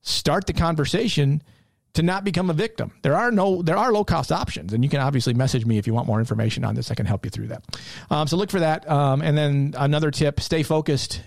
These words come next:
and, and look out for this type of intelligence. Digest it. This won't be the last time we hear about China doing something bad like that. So that is one thing. Um, the other one,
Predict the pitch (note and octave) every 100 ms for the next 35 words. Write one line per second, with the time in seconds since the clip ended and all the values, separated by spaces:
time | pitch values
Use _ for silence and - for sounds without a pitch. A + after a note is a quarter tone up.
0 | - _ _ D3+ C#3+ D3+ C#3+ C#3 D3 D#3+
1 | - D#3 C#3+ - C#3+ D3+ D3 D3+ D#3 D#3+
2 | F#3 G3 D3 - - - - - C3 C#3+
3 | E3 C#3+ C#3 C#3+ C#3+ - D#3+ D3 C3+ C3
4 | B2 D3 C3+ A2 F#2 - - _ _ -
5 | A#2 A2+ A2 G2+ G2+ F2+ F2 D2+ D#2 E2
6 | - _ _ - E2 E2+ F#2 D#2+ - -
7 | - - G2+ F#2+ G2+ G3+ C#3 C#3 C#3+ B2
8 | A#2 A2+ A2+ A#2 B2+ B2+ C#3 D3+ E3 D#3+